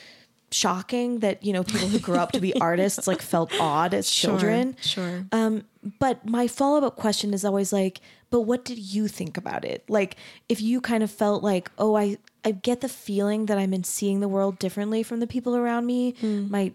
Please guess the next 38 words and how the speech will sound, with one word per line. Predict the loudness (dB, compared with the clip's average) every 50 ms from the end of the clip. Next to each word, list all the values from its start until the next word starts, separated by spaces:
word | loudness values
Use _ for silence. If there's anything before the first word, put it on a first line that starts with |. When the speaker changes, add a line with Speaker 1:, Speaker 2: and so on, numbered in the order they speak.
| _ -4
Speaker 1:
you | -2 0
know, | 0 0
other | -2 -2 -2 -2 -2
children | -2 -2 -2 0 0 2 2 2 2 2 0
or | 0 0 0 0 0 0
the | 0 0 0
adults, | 0 0 0 0 0 0 -4 -6 -10 -12 -18 -20 -20 -10 _
but, | -2 0
like, | 2 2 2 0 -2 -8 _ _ _ _ -18 -14
do | -10 -8
you | -6 -6 -6 -4 -2 0 0 0
think | 0 0 -2 -2 -2 -2
it's | -6 -6 -8
cool?" | -10 -10 -10 -8 -6 -4 -4 -4 -6 -8 -10 -12 -8 _ 0
Or, | 0
like, | 2 2 0 -2 -6 _ -4
you | -2 2
know, | 2 2 2
how | 2 2 2 2
did | 0 0 -4
you | -6 -6 -4 -2 -2 -2
feel | -2 0 0 0 2 2
about | 0 0 -2 -4 -4 -4 -2
those, | -2 -2 -2 -2 -2 -4
like, | -4 -4 -4 -6 -10 -18 -20 -20 -20 -20 -20 -20 -20 _ _ _ _ -20 -20 _ _
burgeoning, | -2 0 0 0 0 0 0 2 2 0 0 0 -2 -2 -2
like, | -2 -2 -2 -4 -6 -12 -20 -20 -20 _ _ _ _ _ _ _ _ _ _ _ -8
little | -4 -2 0 0 0 0
magics? | 0 0 0 -2 -2 -4 -4 -6 -6 -8 -8 -6 -6 -6 -6 -8 -12 -20 -20 -14 -10 -6 -2 -2
But | -2 -2 -2
so | -4 -2
Speaker 2:
Sure. | -2 0
Speaker 1:
how | 0 0 0
did | 0 -2 -4 -4
you | -4 -2 -2 -2
feel | -2 -4 -4 -4 -6
about | -8 -10 -14 -16 -16
them? | -16 -16 -16 -16 -16